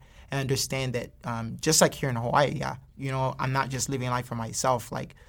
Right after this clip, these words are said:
what I do reflects on my family, reflects on the island, and it's the same thing, reflects on the black culture. And, um,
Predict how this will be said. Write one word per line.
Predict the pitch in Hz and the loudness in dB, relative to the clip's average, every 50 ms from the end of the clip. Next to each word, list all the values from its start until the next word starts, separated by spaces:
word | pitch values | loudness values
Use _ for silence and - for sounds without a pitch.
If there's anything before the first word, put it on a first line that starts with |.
| - - - | -20 -8 -4
what | 139 143 135 | -2 0 0
I | 131 127 | 0 0
do | 123 135 139 139 135 | 0 0 0 0 0
reflects | 131 120 113 - - 131 123 - - | 0 -4 -4 -2 -2 -2 -2 -2 -4
on | 127 120 | -4 -4
my | 117 113 | -6 -6
family, | 113 - 131 131 127 131 131 127 | -4 -2 -2 0 0 -2 -4 -6
reflects | 120 113 - - 196 - - - | -6 -8 -8 -6 -6 -6 -6 -6
on | 127 | -6
the | 120 - | -6 -4
island, | - - 139 135 127 123 120 120 - - - - _ - | -4 -4 -4 -4 -4 -6 -8 -10 -12 -18 -20 -20 _ -6
and | 139 | -4
it's | 135 127 | -2 -2
the | 127 | 0
same | 117 - 139 135 | 0 0 0 -2
thing, | 135 143 131 | -2 -2 -2
reflects | 113 107 - - 123 120 - 127 | -4 -4 -4 -4 -4 -2 -2 -4
on | 127 120 | -4 -4
the | 117 | -4
black | 110 127 120 - - | -4 -6 -6 -6 -6
culture. | - 135 127 - - - - - - | -8 -8 -6 -6 -8 -10 -10 -10 -10
And, | 143 123 120 117 117 117 | -8 -8 -6 -6 -6 -6
um, | 117 117 123 123 117 | -6 -8 -8 -10 -12